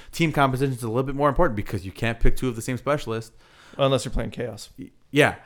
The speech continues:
Speaker 1: you can't do that. So, um, I think it adds depth in a way. Um, I feel like, uh, you know, you probably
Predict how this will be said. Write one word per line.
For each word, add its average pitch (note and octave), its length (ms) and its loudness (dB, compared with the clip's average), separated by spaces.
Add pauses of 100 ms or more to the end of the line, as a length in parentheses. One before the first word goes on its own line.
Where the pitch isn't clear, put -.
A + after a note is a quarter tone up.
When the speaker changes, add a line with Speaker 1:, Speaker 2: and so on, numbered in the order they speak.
(180)
Speaker 1:
you A2 100 -6
can't A#2 240 -2
do F3+ 140 0
that. G#2 320 0
So, A#2 460 2 (320)
um, A#2 520 0 (800)
I C3+ 80 -2
think C#3+ 180 0
it - 100 -2
adds A2+ 500 -2
depth - 640 -2 (260)
in A#2+ 120 -4
a G#2+ 40 -2
way. F#2 260 -4 (400)
Um, G#2+ 600 2 (1800)
I C3+ 100 6
feel C3+ 260 4
like, B2+ 320 2
uh, G#2+ 480 0
you C3 120 -4
know, B2+ 100 2
you A#2 380 -2
probably G2 480 2